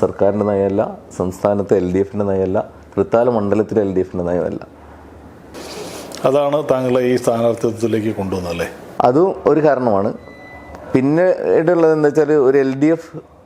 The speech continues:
Speaker 1: സംവിധാനത്തിൽ മുന്നണി മര്യാദ പാലിച്ചില്ല സി പി എം. മുന്നണി മര്യാദ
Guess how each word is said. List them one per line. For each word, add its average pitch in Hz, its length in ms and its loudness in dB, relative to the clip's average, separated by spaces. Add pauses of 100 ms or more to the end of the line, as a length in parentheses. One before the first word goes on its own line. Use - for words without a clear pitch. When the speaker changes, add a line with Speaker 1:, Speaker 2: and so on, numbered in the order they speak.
(240)
Speaker 1:
സംവിധാനത്തിൽ 127 600 2 (340)
മുന്നണി 151 380 2 (100)
മര്യാദ 127 380 2 (140)
പാലിച്ചില്ല 101 440 0 (120)
സി 95 160 -6
പി 71 140 -8
എം. - 60 -12 (1040)
മുന്നണി 147 360 2 (100)
മര്യാദ 143 340 4